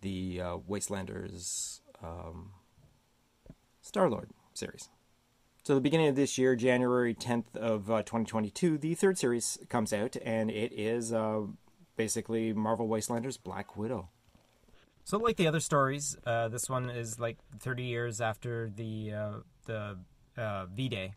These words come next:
uh, when Helen Black arrives at a new apartment in the Onar, uh, hundred and sixty-one story apartment, uh, complex that, uh, used to be, uh, Midtown Manhattan, that is owned and operated by shield.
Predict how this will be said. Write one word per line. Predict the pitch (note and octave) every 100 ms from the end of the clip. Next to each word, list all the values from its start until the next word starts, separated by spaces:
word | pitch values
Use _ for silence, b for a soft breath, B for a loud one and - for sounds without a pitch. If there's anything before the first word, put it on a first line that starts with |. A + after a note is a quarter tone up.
| - - b b b b
uh, | G2+ G2+ G#2
when | G#2+ G#2+ A2+ A2+
Helen | B2 A3 A3
Black | D#3+ F3 E3+
arrives | D3 B2+ B2+ C3 B2 B2
at | A#2+ A#2 A#2 -
a | B2 A#2+ A#2+
new | B2
apartment | C#3 - A2 B2+ B2+ A2+ -
in | A2+ A#2 A#2
the | A#2
Onar, | G#2+ A#2 G2 F#2 F2+
uh, | F2+ E2+
hundred | G2 G#2
and | G2
sixty-one | - - A2+ A2
story | - A2+ A#2
apartment, | A2 - A2+ A2 A2 -
uh, | A2+ G#2
complex | - G#2+ G#2+ A2+ -
that, | - G#2+ - A2+
uh, |
used | A2 G#2+ A2
to | -
be, | A#2 A2+ A2+ A2
uh, | A2+ G#2+
Midtown | A2+ A2+ C3 B2
Manhattan, | A#2+ B2+ - - - - b b b b
that | A#2+ A#2
is | A#2+ A#2+ A2+ -
owned | A#2+ D#3+ F3
and | D3+
operated | D3 D#3 D3 D3+ C3+
by | C3
shield. | B2+ - - G2 F#2